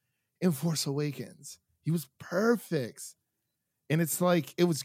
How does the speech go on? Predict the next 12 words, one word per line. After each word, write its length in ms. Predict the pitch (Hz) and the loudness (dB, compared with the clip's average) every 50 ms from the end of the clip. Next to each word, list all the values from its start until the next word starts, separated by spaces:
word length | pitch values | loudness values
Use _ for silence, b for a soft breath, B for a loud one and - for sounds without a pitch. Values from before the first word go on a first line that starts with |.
| _ _ - | _ _ -2
going 520 | - 202 202 226 240 233 214 190 175 160 | 0 2 4 6 4 4 4 2 -2 -4
somewhere. 640 | 139 - - 123 120 113 117 110 87 76 - - _ _ _ _ _ _ _ _ _ _ - | -8 -10 -10 -12 -12 -12 -16 -18 -18 -20 -20 -20 _ _ _ _ _ _ _ _ _ _ 0
But 100 | 156 165 | 2 2
it's 140 | 165 151 | 4 2
like, 100 | 185 185 | 2 2
okay, 380 | 233 254 269 208 - 147 139 143 | 4 4 4 4 4 2 4 4
you 140 | 170 196 180 | 2 2 2
know, 160 | 147 143 143 | 2 2 2
from, 420 | 139 - - 175 170 160 147 131 - _ _ _ _ _ - | 0 0 -2 -2 -2 -2 -4 -6 -12 _ _ _ _ _ -8
from 180 | - 196 190 | -6 -6 -6
Force 300 | - - 170 170 160 - | -4 -2 -2 -2 -2 -2
Awakens, 800 | 160 151 143 143 147 131 - 160 156 151 147 143 135 131 - - | -4 -2 -2 -2 -4 -4 -4 -6 -6 -4 -6 -6 -8 -8 -10 -12